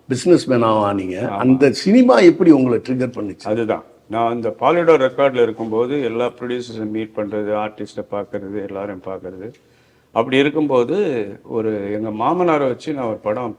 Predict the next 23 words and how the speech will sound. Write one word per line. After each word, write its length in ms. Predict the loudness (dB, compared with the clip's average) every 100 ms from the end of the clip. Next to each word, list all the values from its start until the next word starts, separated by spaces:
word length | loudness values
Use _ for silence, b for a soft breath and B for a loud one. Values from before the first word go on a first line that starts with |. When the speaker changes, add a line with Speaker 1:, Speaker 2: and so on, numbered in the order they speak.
| -12
Speaker 2:
ப்ரொடியூஸ் 360 | -6 -6 -6 -8
பண்ணணும்னு 440 | -8 -8 -8 -12
ஆசைப்பட்டேன். 540 | -12 -14 -14 -14 -14 -16 _ _ _ _ _ _ _
அதே 200 | 0 0
மாதிரி 220 | 0 -4
மாத்து 440 | -4 -2 -2 -2 -8
தப்பத 360 | -8 -6 -6
மகான்னு 440 | -6 -8 -8 -10 -12 -10
கன்னடத்துல 480 | -8 -6 -6 -8
ஒரு 120 | -12 -10
படம். 220 | -12 -10
ஏன்னா 80 | -6
அவர் 200 | -4 -4
கன்னடத்துல 480 | -6 -6 -8 -10
மிகப்பெரிய 480 | -8 -6 -6 -6 -6
டைரக்டர். 460 | -6 -8 -8 -14 -12
ஒரு 160 | -8
Speaker 1:
ம். 20 | -4
Speaker 2:
ஆறு 220 | -6 -6
படம் 400 | -6 -6 -6 -8
நேஷனல் 420 | -10 -12 -12 -10
அவார்டு 160 | -10 -10
வாங்கின 260 | -12 -14